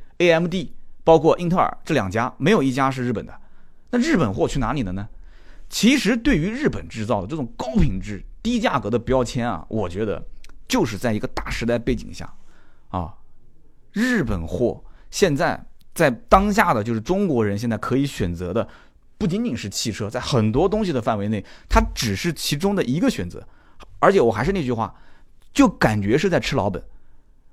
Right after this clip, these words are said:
中国人就隐隐约约有一点点的这种，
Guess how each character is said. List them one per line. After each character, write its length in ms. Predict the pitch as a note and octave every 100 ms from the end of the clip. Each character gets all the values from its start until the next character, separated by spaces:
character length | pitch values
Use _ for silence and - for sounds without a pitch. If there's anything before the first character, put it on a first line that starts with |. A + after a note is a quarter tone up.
| -
中 160 | - C4
国 140 | C4
人 120 | A3+
就 140 | A#3+ A#3
隐 220 | E3 C4+
隐 100 | F3
约 140 | G3
约 180 | A#3 B3
有 180 | E3+ G2
一 80 | E3
点 220 | - D3+
点 160 | F#3 G#2+
的 100 | G#2
这 120 | D#3
种， 260 | C#3 G#2+